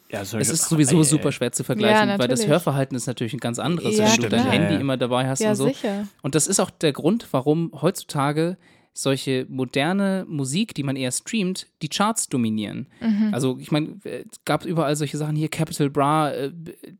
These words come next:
Speaker 2: der löst die ganzen krassen Rekorde ab und so. Das liegt daran, weil die, weil die Streaming-Charts halt die gesamten Chartmarkt dominieren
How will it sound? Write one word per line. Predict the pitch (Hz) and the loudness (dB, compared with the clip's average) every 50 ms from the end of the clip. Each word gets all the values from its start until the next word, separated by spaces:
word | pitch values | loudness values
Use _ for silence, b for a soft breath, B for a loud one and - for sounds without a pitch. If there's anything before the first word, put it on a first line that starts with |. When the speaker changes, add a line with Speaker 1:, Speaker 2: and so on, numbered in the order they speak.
| _ - | _ -12
Speaker 2:
der | 143 143 147 143 | -4 0 2 2
löst | 143 147 160 165 - - 160 | 4 4 4 2 2 -2 -2
die | 151 | -2
ganzen | 151 147 160 - - 156 139 | -2 -2 -2 -2 -2 -2 -4
krassen | - - 160 156 - 170 | -2 -2 -2 -2 0 -2
Rekorde | 151 151 143 - 151 139 160 170 156 135 | -2 -4 -2 0 2 2 4 2 2 0
ab | 147 - | -2 -4
und | 156 147 | -4 -2
so. | 156 151 160 B B B B B | -2 -2 -4 B B B B B
Das | - - - | -10 -6 -6
liegt | 151 143 - 135 | -6 -2 0 0
daran, | 120 151 175 196 190 175 - | 0 0 0 0 -2 -2 -2
weil | 147 135 | -2 -2
die, | 143 127 117 - _ _ _ | -4 -8 -10 -12 _ _ _
weil | - 123 120 | -8 -8 -6
die | 127 120 110 | -4 -6 -6
Streaming-Charts | - - - 185 233 220 160 147 - - 131 127 139 - - | -6 -4 -2 0 0 0 0 -2 -4 -6 -6 -4 -4 -4 -2
halt | 147 127 123 - - - _ _ | -2 -2 -2 -4 -8 -16 _ _
die | - 139 135 | -10 -8 -6
gesamten | 143 127 131 127 - 120 113 | -4 -2 -4 -2 -4 -6 -6
Chartmarkt | - - 127 135 - - 151 143 139 - - 165 - - | -2 0 0 0 0 -2 -4 -6 -6 -8 -12 -18 -14 -4
dominieren | - 135 131 120 113 113 113 123 151 214 269 | -2 -2 0 0 0 0 0 0 0 -2 -4